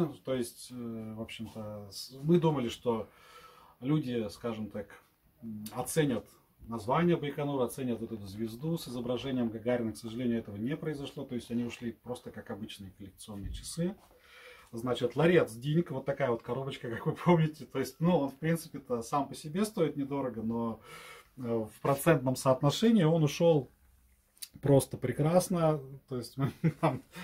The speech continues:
несколько сотен процентов, скажем так, заработали очень хорошо. И шахматные часы. Вот шахматные часы — это такой стандартный товар, то есть он уходит практически как в магазине.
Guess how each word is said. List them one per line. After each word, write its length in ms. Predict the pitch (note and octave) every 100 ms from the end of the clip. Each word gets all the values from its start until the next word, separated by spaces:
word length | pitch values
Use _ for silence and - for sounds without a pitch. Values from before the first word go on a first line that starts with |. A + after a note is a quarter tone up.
| E3+ -
несколько 380 | C3 - A#2 B2+
сотен 300 | C#3+ B2+ A#2
процентов, 460 | B2 A#2+ B2+ A2
скажем 300 | - A2 G#2+
так, 140 | G2 F#2+
заработали 520 | A#2 D3 A#3+ A#3+ E3
очень 220 | D3+ C#3
хорошо. 460 | C#3+ C#3+ - D3 - - -
И 160 | G#3+ A#3+
шахматные 580 | F#3+ F3+ E3 C#3+ C#3
часы. 360 | C3+ C#3 - A2+
Вот 120 | G2+
шахматные 500 | - G3 - C#3 B2
часы — 280 | - D#3+ B3+
это 160 | A3 -
такой 240 | - B2+
стандартный 640 | - - F3 E3 C3 - A2+
товар, 320 | B2+ F3+ G3+
то 100 | C#3
есть 140 | -
он 120 | D#3
уходит 280 | D3 E3 D3
практически 460 | - - - - -
как 220 | C3 A#2+
в 140 | G2
магазине. 500 | A2+ A2+ G#2+ G#2 F2+